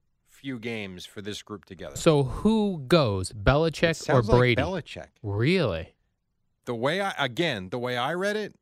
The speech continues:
Speaker 1: it sounds like Belichick might have had enough at this point of Kraft and Brady.
Speaker 2: Could
Speaker 1: I don't
Speaker 2: the
Speaker 1: know if I believe it. I'm just telling you where the article was.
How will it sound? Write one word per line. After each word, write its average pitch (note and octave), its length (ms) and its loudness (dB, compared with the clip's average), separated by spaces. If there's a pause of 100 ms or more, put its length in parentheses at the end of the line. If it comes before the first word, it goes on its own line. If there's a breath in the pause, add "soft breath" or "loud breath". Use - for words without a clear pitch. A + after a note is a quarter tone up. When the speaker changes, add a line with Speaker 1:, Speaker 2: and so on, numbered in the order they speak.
(140)
Speaker 1:
it B2 140 -10
sounds C3+ 300 -4
like A2+ 240 -6
Belichick C#3+ 520 -4
might A#2+ 220 -4
have B2 120 -4
had A#2+ 140 -2
enough A2+ 300 -4
at A#2+ 140 -10
this G2+ 160 -6
point G2+ 260 -6
of - 140 -12
Kraft B2 500 -6
and G#2+ 160 -10
Brady. F#2 380 -8 (300)
Speaker 2:
Could F#3 140 0
Speaker 1:
I F#3 80 2
don't G#3 80 0
Speaker 2:
the G#3+ 60 -2
Speaker 1:
know G#3+ 40 0
if F3+ 60 -4
I F3 80 2
believe D3+ 380 -2
it. B2+ 60 -2
I'm C3 80 -6
just C#3+ 140 -8
telling E3 180 -2
you D#3 60 0
where D3 100 -2
the A#2 100 -4
article C3+ 400 -4
was. - 320 -18